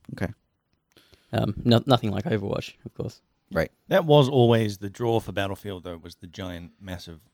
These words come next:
Speaker 1: Yeah.
Speaker 3: army. You were just one man in an army.
Speaker 1: Yep.
Speaker 2: And the Levolution, or whatever the hell they called it in that Battlefield four.
Speaker 3: Oh, jeez. Oh, where the, the
Speaker 2: A tsunami would come in and <laughs> it was
Speaker 3: Yeah, yeah,
Speaker 2: completely
Speaker 3: the, the
Speaker 2: different.
Speaker 3: battlefield changes, yeah.
Speaker 2: Yeah.
Speaker 3: Levolution. Oh my
Speaker 2: <laughs>
Speaker 3: God.
Speaker 2: I think that's what they called it.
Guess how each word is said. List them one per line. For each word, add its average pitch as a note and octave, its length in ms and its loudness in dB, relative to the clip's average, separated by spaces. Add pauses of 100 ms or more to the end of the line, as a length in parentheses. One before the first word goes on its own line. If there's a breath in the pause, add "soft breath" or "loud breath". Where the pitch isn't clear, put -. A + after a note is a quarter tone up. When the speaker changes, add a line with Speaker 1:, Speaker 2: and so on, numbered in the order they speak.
(140)
Speaker 1:
Yeah. G#2 200 6 (520)
Speaker 3:
army. F#2 280 -12
You F2+ 160 -14
were F2 60 -12
just F2 200 -16
one F2 180 -12
man E2+ 180 -10
in E2+ 120 -14
an E2 80 -16
army. D#2+ 400 -16 (380)
Speaker 1:
Yep. B2+ 220 8 (220)
Speaker 2:
And A#2+ 300 6
the A2+ 60 8
Levolution, A#2 760 6
or A#2+ 140 4
whatever A#2+ 240 6
the A#2+ 80 8
hell A#2+ 160 6
they A#2+ 160 6
called A#2+ 240 4
it B2+ 80 4
in A#2+ 120 6
that A#2+ 220 6
Battlefield B2+ 460 8
four. B2+ 260 6
Speaker 3:
Oh, G2 260 -8
jeez. G2 220 -10
Oh, A2+ 200 8
where G2+ 120 2
the, F#2+ 320 -2
the F2+ 320 -2 (460)
Speaker 2:
A B2+ 60 2
tsunami B2 440 8
would B2 160 6
come B2 200 6
in B2 80 6
and A#2+ 140 6
<laughs> - 80 -8
it - 20 -6
was D#3 100 12 (180)
Speaker 3:
Yeah, F#2+ 200 4
yeah, F#2+ 180 2
Speaker 2:
completely B2 80 6
Speaker 3:
the, - 60 6
the A#2 140 4
Speaker 2:
different. A2 180 0
Speaker 3:
battlefield F#2+ 360 0
changes, F2 540 -6
yeah. F2+ 100 0
Speaker 2:
Yeah. A#2 200 4 (180)
Speaker 3:
Levolution. E2 840 -10
Oh - 300 0 (100)
my G#3+ 120 10
Speaker 2:
<laughs> - 100 2
Speaker 3:
God. - 20 6 (100)
Speaker 2:
I - 480 -4
think C4+ 140 8
that's F#3 140 6
what B2 120 2
they A2 120 6
called A#2+ 220 0
it. C#3+ 80 -10